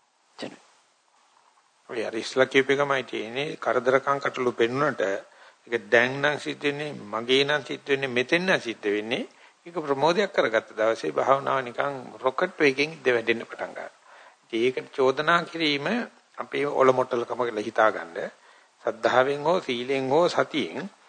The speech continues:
මේ පැමිණෙන ටික භාවනායි දියුණුවක් කියලා තේරුම් ගත්තා නම් එයා සූදානම් වෙලා යනවා. හරි ඉක්මන දියුණුවක් ඇති වෙනවා භාවනාවේ.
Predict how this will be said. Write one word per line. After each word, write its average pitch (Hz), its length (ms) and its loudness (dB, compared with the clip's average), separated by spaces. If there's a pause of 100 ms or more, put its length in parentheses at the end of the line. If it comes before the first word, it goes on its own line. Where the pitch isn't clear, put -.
(240)
මේ 120 100 -2
පැමිණෙන 139 560 -2
ටික 175 280 -4 (300)
භාවනායි 151 540 2
දියුණුවක් 147 320 -4
කියලා 123 180 -6
තේරුම් 131 320 0
ගත්තා 208 280 2
නම් 160 140 -4
එයා 196 160 2
සූදානම් 160 460 0
වෙලා 110 240 -2
යනවා. 101 380 -2 (360)
හරි 135 240 -4
ඉක්මන 147 300 -2
දියුණුවක් 135 400 4
ඇති - 220 0
වෙනවා 87 200 -6
භාවනාවේ. - 460 -12